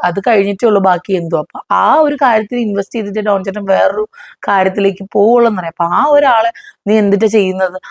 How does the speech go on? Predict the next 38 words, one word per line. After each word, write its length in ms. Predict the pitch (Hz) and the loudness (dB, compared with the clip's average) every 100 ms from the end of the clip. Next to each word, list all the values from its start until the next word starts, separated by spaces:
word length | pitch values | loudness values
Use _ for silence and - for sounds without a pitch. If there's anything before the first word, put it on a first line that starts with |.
| - | -6
അല്ലെങ്കിൽ 260 | - 196 | 0 2
നിനക്ക് 220 | 202 196 196 | 2 0 0
എത്ര 160 | 202 | 0
വരുമാനം 460 | 208 190 185 190 202 | 2 2 0 0 0
ഉണ്ടെന്ന്" 260 | 190 190 | -2 -4
ചോദിച്ച് 320 | 196 190 190 202 | 0 0 0 0
പുറകെ 200 | 196 185 | 2 2
നടക്കുന്നത് 320 | 185 190 214 | 0 -4 -2
എനിക്ക് 280 | 233 320 370 | -2 0 0
ഇഷ്ടമില്ല 340 | - - 185 160 | 0 0 2 2
കേട്ടോ. 160 | 180 | 0
എനിക്ക് 220 | 160 190 202 | -4 -4 -2
പൊതുവേ 300 | 180 202 247 | 0 2 0
ഇഷ്ടമില്ല. 380 | - - 185 - - - - - | -2 -4 -4 -4 -6 -20 -10 -6
പക്ഷെ 260 | 190 269 | -4 0
എൻ്റെ 420 | 214 208 233 330 | 0 0 0 2
കാര്യം 340 | 349 285 247 254 | 2 2 2 2
ഡോൺ 200 | 233 202 190 | 0 0 0
ചേട്ടൻ 240 | 202 214 | -2 -2
അറിയണമെന്ന് 380 | 196 185 190 190 | -2 -4 -6 -14
എനിക്ക് 160 | 190 196 | -8 -8
ഭയങ്കര 380 | 185 208 247 262 | -8 -4 -2 0
നിർബന്ധമാണ്. 560 | 214 185 190 190 175 196 | 0 0 -2 -2 -2 -2
കാരണം 260 | 196 220 - _ _ _ 262 | -2 -4 -8 _ _ _ 0
നമ്മൾ 180 | 240 262 269 359 | 2 4 2 0
അവിടെ 320 | 240 208 262 | 0 2 2
ഒരു 180 | 277 262 262 | 2 0 -4
ബ്രേക്ക് 320 | 214 220 220 247 | -2 -2 -2 -4
എടുക്കാൻ 280 | 208 220 226 | -2 0 0
പാ-, 240 | 220 202 - | 0 0 -2
എൻ്റെ 280 | 202 226 285 | -2 0 0
side-ിൽ 300 | 285 214 202 | 0 2 0
നിന്നുള്ള 200 | 180 165 | -2 -6
ഒരു 140 | 170 170 | -6 -6
മാരേജ് 340 | 175 170 - | -4 -4 -4
കൺസെപ്റ്റിലുള്ള 680 | 190 180 - 180 196 202 190 | -8 -10 -10 -8 -2 0 2
ഒരു 140 | 190 190 | 0 0
ഇതിൽ 220 | 220 | -2